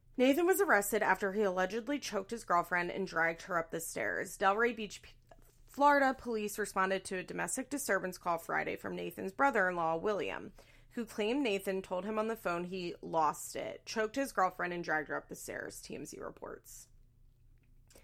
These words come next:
After his call with Nathan, William texted Nate's girlfriend to see if she was okay. When the girlfriend said she was not okay, William called the cops. When the cops arrived, Nathan was uncooperative and had some noticeable scratches on him,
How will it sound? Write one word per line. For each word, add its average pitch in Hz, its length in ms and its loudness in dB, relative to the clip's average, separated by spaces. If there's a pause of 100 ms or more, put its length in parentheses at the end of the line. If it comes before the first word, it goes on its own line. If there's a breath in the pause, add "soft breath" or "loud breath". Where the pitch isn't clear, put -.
(300 soft breath)
After 233 280 8
his 285 100 -2
call 220 160 2
with 220 140 0
Nathan, 175 580 -2
William 202 460 0
texted - 440 -6
Nate's 175 240 -6
girlfriend 165 600 -2
to 196 100 -8
see 170 180 -6
if 160 60 -8
she - 120 -10
was 156 120 -4
okay. - 500 -4
When 190 180 -4
the 190 40 -2
girlfriend 190 420 0
said 202 160 -4
she - 120 -8
was 208 120 -2
not 160 200 2
okay, 170 420 -2
William 160 380 -6
called - 240 -8
the - 40 -10
cops. - 640 0 (360 soft breath)
When 196 100 -2
the 208 80 0
cops 202 340 4
arrived, 170 560 4
Nathan 196 300 -4
was 196 200 -2
uncooperative 170 840 0
and 185 100 -6
had 170 180 -6
some 175 160 -8
noticeable 170 440 -4
scratches - 500 -4
on - 200 -8
him, - 300 -12